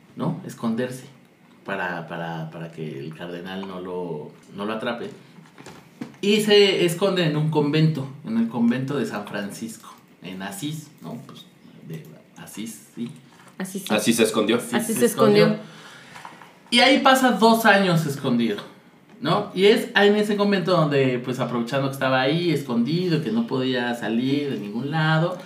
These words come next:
Speaker 1: conoce a un maestro que, eh, era el organista, bueno, uno de los, eh, monjes que estaban ahí, es el, el organista del convento, y él empieza a dar lecciones de música a Tartini,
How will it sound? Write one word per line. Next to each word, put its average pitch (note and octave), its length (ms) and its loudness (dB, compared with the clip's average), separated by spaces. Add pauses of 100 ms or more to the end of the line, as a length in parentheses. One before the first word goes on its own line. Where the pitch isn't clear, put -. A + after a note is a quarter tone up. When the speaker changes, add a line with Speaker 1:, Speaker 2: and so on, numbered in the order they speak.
(260)
Speaker 1:
conoce E3 420 4
a D#3+ 100 6
un D#3+ 220 6
maestro E3 600 2
que, A2 280 -2
eh, G#2 440 -2
era A#2 120 -2
el A2+ 100 -2
organista, A2 640 -6
bueno, G#2 240 -6
uno G#2 200 -10
de F#2+ 100 -8
los, F#2+ 440 -14
eh, E2 280 -8 (340)
monjes G#2+ 400 -10
que - 60 -20
estaban G#2+ 320 -10
ahí, G#2 320 -10 (400)
es A2+ 340 0
el, G#2+ 120 -6
el G#2+ 340 -4
organista A#2 480 -4
del A#2 140 0
convento, D3 640 -2 (440)
y F3+ 160 4
él G#3 160 6
empieza F3+ 480 4
a C#3 40 4
dar C#3 520 0
lecciones A2+ 640 -4
de G#2 80 -6
música G2+ 540 -10
a F2 100 -10
Tartini, D#2+ 400 -10